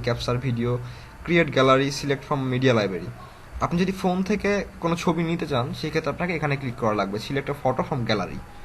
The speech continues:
ওকে, আপনি ফটো অ্যাড করলেন। ফটো অ্যাড করার পরে এই যে এরকম একটা পেজ আসবে, ফটোর, ফটোটা একটা এইচটিএমএল কোডে ট্রান্সফার হবে, একটা কোডে ট্রান্সফার হয়ে যাবে। তো এরপরে আপনি যদি আপনার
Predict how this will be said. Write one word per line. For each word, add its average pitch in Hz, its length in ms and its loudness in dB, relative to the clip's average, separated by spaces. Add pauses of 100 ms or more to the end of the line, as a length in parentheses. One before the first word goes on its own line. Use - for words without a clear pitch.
(800)
ওকে, 175 340 0
আপনি 156 300 -2
ফটো 151 200 2
অ্যাড 156 220 8
করলেন। 135 400 2
ফটো 143 180 2
অ্যাড 165 180 4
করার 170 180 4
পরে 143 300 2
এই 139 80 4
যে 127 280 0
এরকম 139 340 4
একটা 123 220 -4
পেজ 110 200 0
আসবে, 98 220 -6 (380)
ফটোর, 120 320 2 (680)
ফটোটা 147 400 2 (440)
একটা - 160 0
এইচটিএমএল 143 400 4 (100)
কোডে 156 320 6
ট্রান্সফার 117 360 2
হবে, 101 160 -4
একটা - 140 -10 (120)
কোডে 143 220 4
ট্রান্সফার 117 340 0
হয়ে 92 140 -2
যাবে। 73 180 -8 (1600)
তো 143 200 -2
এরপরে 180 340 6
আপনি 208 160 4
যদি 196 220 4
আপনার 196 180 2